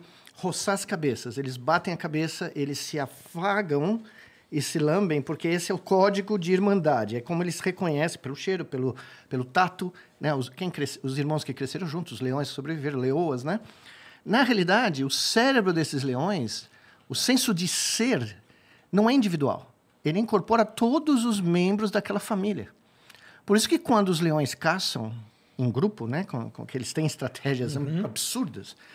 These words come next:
Speaker 1: né, quando você para pra estudar isso, é uma coisa maravilhosa. Ninguém fez esse estudo, mas eu tô pra fazer, não com leões, mas com <laughs> outros bichos um pouquinho mais fácil,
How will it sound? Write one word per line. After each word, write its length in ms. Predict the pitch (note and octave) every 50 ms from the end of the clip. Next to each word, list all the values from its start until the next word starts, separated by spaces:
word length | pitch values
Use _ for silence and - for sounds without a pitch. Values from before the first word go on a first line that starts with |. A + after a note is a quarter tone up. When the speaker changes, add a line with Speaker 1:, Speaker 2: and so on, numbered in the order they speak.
| - - - - - -
Speaker 1:
né, 140 | B2+ C#3+
quando 180 | D3 - C#3 A#2+
você 80 | - B2+
para 240 | - - F#3 G3
pra 120 | F3 - C3+
estudar 300 | - - - A#2+ B2 A#2+
isso, 180 | A#2 D#3+ E3+ G3+
é 40 | F#3+
uma 120 | C#3 A#2+
coisa 160 | D3 C#3+ C3+
maravilhosa. 600 | C3+ C#3+ E3 D#3+ C3 B2 - - G#3+ F3+ C#3+ A2+ - - - - - - -
Ninguém 280 | - G3+ A3+ G#3+ B3 D#4+
fez 220 | B3 - B3 A3+ G#3
esse 220 | G3+ F#3 - -
estudo, 300 | D3+ - - G#3 G#3 F#3+
mas 160 | F#3 F3 E3
eu 80 | E3+ F3
tô 200 | F3 - F3+ E3+
pra 260 | E3 - - - G3
fazer, 420 | F#3+ - - E3+ E3+ C#3 E3+ F3 F3
não 120 | F3+ G#3+
com 120 | G#3 -
leões, 360 | F#3 E3 D3+ D3 D#3+ E3+ D#3+ -
mas 140 | C#3+ C3
com 160 | - - - C3+
<laughs> 40 | - -
outros 200 | F#3 - - D3+
bichos 340 | C#3+ E3 D#3 - - D3
um 40 | D#3 -
pouquinho 260 | - - - A3 F3
mais 160 | E3 C3+ B2
fácil, 300 | - - F#3 G3 - C3+